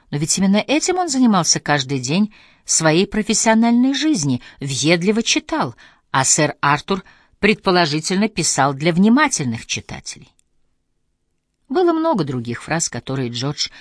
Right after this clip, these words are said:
прежде подчеркнул карандашом и аннотировал на полях. Вот для начала о его отце. Как приходский священник оказался парсом или как... Парс оказался приходским священником, я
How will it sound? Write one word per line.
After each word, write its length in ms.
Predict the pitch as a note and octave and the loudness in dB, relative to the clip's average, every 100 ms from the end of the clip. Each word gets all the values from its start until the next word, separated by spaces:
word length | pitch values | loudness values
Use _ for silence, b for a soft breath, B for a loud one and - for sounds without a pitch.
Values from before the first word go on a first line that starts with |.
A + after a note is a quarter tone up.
| B B - | B B -2
прежде 400 | D#3+ F3 E3 F#3+ | 2 2 0 -2
подчеркнул 560 | F#3+ - D3+ - C#3+ | -4 -2 -4 -4 -8
карандашом 680 | - D3+ C#3 B2 - C#3 D#3 | -6 -6 -4 -4 -4 -4 -4
и 140 | E3 E3 E3+ | -4 -2 0
аннотировал 720 | E3 D3+ C3+ - B2+ B2 B2 | 0 0 -2 -4 -6 -6 -4
на 140 | B2 | -6
полях. 440 | - A#2 G2+ - - b b b b | -6 -10 -10 -14 -18 b b b b
Вот 300 | - - F#4+ - | -2 2 2 0
для 200 | G3+ G#3+ | 0 2
начала 500 | F#3 - E3+ D#3+ - | 2 0 -2 -2 0
о 120 | F3 | 0
его 280 | D3+ C#3+ D3 | 0 0 -2
отце. 460 | C3 B2 - - - b b b b b b b _ _ _ _ | -4 -4 -2 -2 -6 b b b b b b b _ _ _ _
Как 300 | A#3+ A#3+ - | 0 0 0
приходский 760 | A3 A3 A#3+ A3 - - G#3 G#3 | 0 2 2 0 0 2 2 2
священник 720 | - G3 G3 - G#3+ G3 - | -2 0 0 2 2 2 -2
оказался 920 | - F#3 G3 F3 F#3+ F3+ - F#3+ F3 - _ - | -4 -2 -2 0 0 0 -2 0 0 -2 _ -2
парсом 460 | D4 D4+ - D3 - | 0 0 -2 -2 -2
или 180 | F#3 F#3 | -2 0
как... 320 | - G#3 - b b b - | -2 -2 -6 b b b 2
Парс 360 | A3 F3+ - - | 2 4 0 -2
оказался 640 | - D3+ C#3+ C3+ - C#3 | -4 -4 -2 -2 -2 -4
приходским 600 | E3 D3+ D3+ C3+ - C#3 | -6 -6 -4 -4 -4 -2
священником, 800 | - D3 C#3 - C3+ C3 - D3 | -2 -2 -4 -4 -4 -4 -6 -6
я 300 | D#3+ C4+ | -2 -2